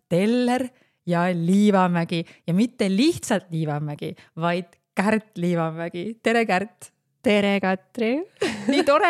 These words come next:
Speaker 1: et sa siin oled, sellepärast et tead, äh, me Kristjaniga oleme ikka seda Rahareedet ju nii kaua teinud, nii palju episoode. Ja tead, ma pean küsimuse käest esimesena, sest et, äh, Rahareede kuulajad tahavad kõik teada seda,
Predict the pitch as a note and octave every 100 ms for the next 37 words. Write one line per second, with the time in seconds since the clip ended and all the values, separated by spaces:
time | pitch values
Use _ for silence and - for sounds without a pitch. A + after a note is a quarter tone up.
0 | D#4 - G#3+ G3+ G3+ B3 B3+ G3+ F3+ E3
1 | G3+ G3+ - E3 _ F3+ F3+ E3+ _ F3+
2 | E3+ E3+ E3 G3 - - E3+ E3 D#3+ E3
3 | E3 - E3 F3 F#3+ D#3+ D#3 - E3 F#3+
4 | A3+ G3 F3+ F#3+ E3 D#3 E3+ A3+ - -
5 | _ E3+ F#3 G#3+ B3 F#3 F3+ - F#3 G3+
6 | G3 G3+ A3+ - - - - F#3 F3 F3
7 | F3+ A3 A3 - - D4+ C#4 G#3+ A3 F3+
8 | D#3+ D#3 D3+ E3+ - E3+ D#3 E3 D#3+ D#3
9 | D3+ D#3 - F3+ - - _ D#3+ D#3 D#3
10 | D#3 F3+ D#3 D#3+ F#3+ F#3 D#3+ - D#3+ -
11 | E3+ - E3+ E3+ E3 E3